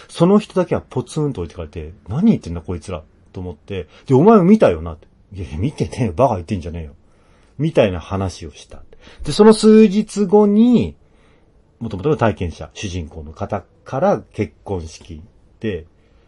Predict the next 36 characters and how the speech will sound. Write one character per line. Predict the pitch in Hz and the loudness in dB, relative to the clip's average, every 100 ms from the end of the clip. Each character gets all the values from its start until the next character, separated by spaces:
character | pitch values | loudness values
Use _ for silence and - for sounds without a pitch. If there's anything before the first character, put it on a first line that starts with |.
| _ _ - | _ _ -8
「俺 | 123 107 | -2 -2
高 | - - 107 | -4 -4 -4
校 | 107 98 | -4 -8
の | |
時 | - 87 | -8 -14
ピ | - | -8
エ | 92 | -8
ロ | 80 | -8
見 | 82 78 | -12 -12
た | 73 | -14
ん | 73 | -16
だ | 71 | -20
よ」 | - _ _ _ - | -20 _ _ _ -18
っ | |
て | 95 | -16
い | |
う | |
こ | 95 | -14
と | 92 | -14
を | 90 | -16
話 | - 95 95 | -14 -12 -12
さ | - 113 | -6 -8
れ | 95 | -8
た | - | -14
か | - | -8
ら、 | 143 95 | -6 -6
ゾ | 85 117 | -4 -4
ッ | 110 | -4
と | - 98 | -6 -10
し | - | -10
て、 | 98 73 _ _ _ _ _ _ - | -14 -14 _ _ _ _ _ _ -6
「な | 110 156 | -2 0
ん | 120 | -2
だ | |
そ | 80 | -6
れ？ | 82 | -14